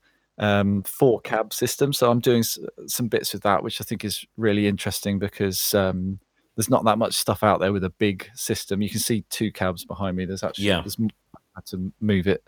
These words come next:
Speaker 1: but there's, uh, I've had five in, in, uh, which is awesome. Uh, and then I've just got, just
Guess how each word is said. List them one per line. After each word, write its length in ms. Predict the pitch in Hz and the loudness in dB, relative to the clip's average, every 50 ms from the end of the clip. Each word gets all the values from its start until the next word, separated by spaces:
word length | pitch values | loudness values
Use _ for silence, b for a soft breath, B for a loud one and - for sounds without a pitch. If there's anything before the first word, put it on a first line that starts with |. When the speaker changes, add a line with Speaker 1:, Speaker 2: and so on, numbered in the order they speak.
| B B B B B B B B | B B B B B B B B
Speaker 1:
but 140 | _ - - | _ -6 -2
there's, 260 | 101 101 95 - - | -2 0 0 0 2
uh, 160 | 110 104 101 - | 4 4 4 4
I've 140 | - 92 - | 2 0 2
had 180 | - 104 98 - | 2 0 0 0
five 680 | - - - 120 107 101 98 98 98 - - - - _ - | -2 2 6 8 8 8 8 6 4 0 -6 -14 -18 _ -8
in, 240 | 104 95 98 98 - | -4 -2 -2 -2 -2
in, 320 | - - 98 95 98 98 98 | -2 -2 -2 0 0 2 2
uh, 280 | 98 95 95 95 90 - _ b b b b b b b b b b b b _ | 2 2 2 0 -2 -6 _ b b b b b b b b b b b b _
which 240 | - 98 - - - | -6 -6 -4 -2 -4
is 120 | 95 85 - | -4 -2 0
awesome. 580 | - 101 101 - - - 117 143 156 156 - - _ - | 0 2 2 2 2 2 2 2 2 0 -4 -4 _ 6
Uh, 240 | 120 120 120 117 - | 8 10 10 10 8
and 240 | - 120 120 120 123 | 8 8 8 10 8
then 140 | 127 123 127 | 8 10 10
I've 140 | 120 117 - | 8 8 6
just 360 | - 120 107 - - - - _ _ _ - - _ _ _ - | 2 -2 -2 -2 -4 -4 -8 _ _ _ -20 -20 _ _ _ -2
got, 180 | 226 147 120 - - - _ _ 139 117 | 2 2 2 2 0 -6 _ _ -8 -2
just 360 | - 147 131 - - - | 0 0 2 2 -2 -4